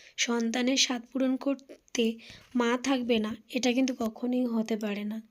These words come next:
হ্যাঁ, হয়তো আমার শাশুড়ি থাকলে পরে এই দিনটা তারা সত্যি খুব খুশি হতো, কারণ তাদের একমাত্র সন্তানের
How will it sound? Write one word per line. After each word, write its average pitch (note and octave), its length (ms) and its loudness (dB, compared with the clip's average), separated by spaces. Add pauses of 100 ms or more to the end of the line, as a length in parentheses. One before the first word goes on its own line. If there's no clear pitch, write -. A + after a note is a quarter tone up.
(260)
হ্যাঁ, A#3 240 -2
হয়তো A#3 420 -6
আমার C4+ 220 0
শাশুড়ি A#3 500 -4
থাকলে C4 400 -4
পরে A3+ 320 0 (500)
এই B3 120 4
দিনটা B3 320 2
তারা A#3+ 300 -4
সত্যি C4 400 -6 (140)
খুব D4+ 320 -2
খুশি B3 380 -4
হতো, A3+ 300 -4 (100)
কারণ A#3+ 240 -2
তাদের A#3+ 280 -2
একমাত্র A#3 600 -4
সন্তানের B3+ 680 -2